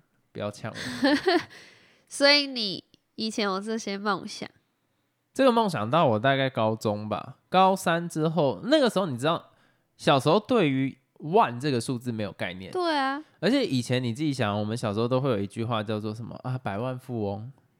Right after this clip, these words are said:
Speaker 1: 看你他妈现在百万就很普通，你知道吗？百万不会是富翁，你百万你连停车库都买不起。
Speaker 2: 嗯。
Speaker 1: 所以，所以我，我以前就会觉得说，对万这个数字没有概念。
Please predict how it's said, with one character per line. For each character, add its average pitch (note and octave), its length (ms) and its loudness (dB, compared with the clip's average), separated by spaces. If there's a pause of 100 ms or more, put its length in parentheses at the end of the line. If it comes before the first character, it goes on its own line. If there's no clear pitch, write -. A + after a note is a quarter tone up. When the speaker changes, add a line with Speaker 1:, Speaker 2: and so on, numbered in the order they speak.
(380)
Speaker 1:
看 - 220 -8
你 A2+ 60 -8
他 D#3 120 -4
妈 A3 140 -4
现 A3+ 100 -6
在 A3 60 -4
百 F#2+ 280 -6
万 C3 280 -2 (560)
就 D#4 120 4
很 F#3+ 220 4
普 A#2+ 300 -2
通， D3+ 320 2
你 G#2+ 140 -4
知 G#2 60 -4
道 A2+ 260 2
吗？ G#2 80 -6
百 A2+ 180 4
万 F3+ 180 2
不 A#2+ 200 -2
会 D#3+ 140 4
是 D3+ 120 -2
富 B2+ 280 -4
翁， G2+ 200 -2 (240)
你 G3+ 120 0
百 A2+ 240 2
万 E3 200 2
你 A#2+ 80 -4
连 A2 160 -2
停 A#2 180 -4
车 B2+ 200 0
库 B2+ 260 -2
都 A#2+ 220 2
买 F#2 160 -6
不 G#2+ 140 -6
起。 - 280 -12
Speaker 2:
嗯。 G#2+ 300 -12 (180)
Speaker 1:
所 A3 120 6
以， A#3+ 60 8
所 A#3 120 4
以 A#3+ 40 10
我， G#3+ 100 6
我 A#2+ 340 2
以 E3 160 2
前 D#3 220 0
就 F#3+ 120 6
会 B3+ 80 8
觉 D3 160 2
得 B2 60 2
说， C#3+ 400 0 (880)
对 A#3+ 140 6
万 A#3 300 2
这 F3+ 100 -2
个 D#3+ 80 0
数 D#3+ 180 -8
字 D3+ 100 -6
没 B2+ 140 -4
有 G#2 100 -2
概 G#2+ 240 -4
念。 G#2+ 240 -10